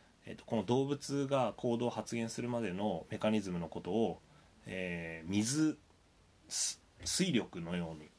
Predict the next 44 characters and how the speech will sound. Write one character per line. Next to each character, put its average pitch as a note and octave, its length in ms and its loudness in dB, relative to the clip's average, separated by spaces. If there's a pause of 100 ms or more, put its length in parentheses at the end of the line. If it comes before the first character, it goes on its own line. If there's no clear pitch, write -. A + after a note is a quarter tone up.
(140)
え E2+ 280 -6
ー、 - 240 0
例 F2+ 80 2
え F2 40 -4
て F2+ 320 2 (160)
モ G2+ 140 2
デ F2+ 140 2
ル A#2+ 140 2
を F#2+ 220 0
し - 160 -8
ま - 80 -10
し - 80 -8
た。 - 80 -20 (560)
で、 C#3 80 -6
こ E3+ 80 2
れ F3 60 4
が D3+ 200 4
ロ C#3 140 4
ー - 40 2
レ A#2 80 4
ン G2+ 80 0
ツ - 100 -8
に G2+ 60 0
よ C3 100 2
る A#2+ 80 2
水 A#2 340 4
力 G#2+ 240 0
学 G2+ 260 2
モ G2 140 0
デ F2+ 100 -2
ル D2+ 140 -8
と - 160 -10
い G#2 160 0
う C#3 40 2
ふ C#3 100 0
う C#3 40 4
な F2 120 0
も E2+ 120 -2
の D#2 100 -14
で - 60 -18
す。 - 200 -20 (840)
で、 C#3 80 -2
こ D#3+ 100 6
れ、 - 140 4